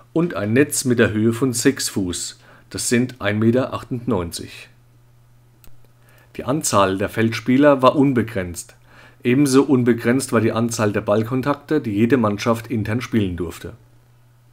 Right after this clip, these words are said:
In seinen Anfängen hatte Volleyball auch noch nichts mit dem modernen Volleyballspiel zu tun, wie wir es heute kennen.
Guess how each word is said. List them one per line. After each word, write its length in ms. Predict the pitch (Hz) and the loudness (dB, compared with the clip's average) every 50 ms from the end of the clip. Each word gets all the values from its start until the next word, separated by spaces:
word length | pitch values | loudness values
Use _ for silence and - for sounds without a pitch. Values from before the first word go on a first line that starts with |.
| _ _ _ _ - - - - - - - _ _ _ _ _ _ _ _ - | _ _ _ _ -18 -18 -18 -18 -20 -20 -20 _ _ _ _ _ _ _ _ -6
In 120 | - 123 | -6 -4
seinen 320 | 117 - 127 113 117 117 113 | 0 2 2 4 2 2 2
Anfängen 500 | 120 131 135 - - 135 131 139 139 127 | 0 -2 -2 0 0 0 0 0 0 0
hatte 240 | 127 120 117 113 110 | 0 0 0 0 2
Volleyball 480 | 117 120 127 120 117 127 123 123 123 | 4 4 4 4 4 6 6 6 4
auch 200 | 120 117 113 107 | 4 0 -2 -2
noch 140 | 113 110 110 | -2 -2 0
nichts 420 | 123 139 147 - - - - - | 2 2 0 0 -4 -8 -6 -2
mit 160 | 135 123 117 120 | -2 0 0 2
dem 80 | 113 | 2
modernen 520 | 110 110 117 110 113 113 110 113 120 123 110 | 2 2 2 2 2 0 2 2 0 0 2
Volleyballspiel 680 | 110 110 110 104 - 113 107 110 110 - - 120 117 113 | 2 2 2 2 0 0 0 -2 -4 -2 0 0 0 0
zu 140 | 117 123 | -2 -6
tun, 240 | 117 - 123 117 113 | -4 -2 0 0 0
wie 80 | 110 107 | 0 2
wir 120 | 117 113 | 2 2
es 140 | 107 104 - | 2 0 0
heute 240 | 120 110 104 101 107 | -2 -2 -2 -2 -4
kennen. 400 | 110 - 113 98 92 87 85 | -8 -6 -8 -6 -6 -8 -10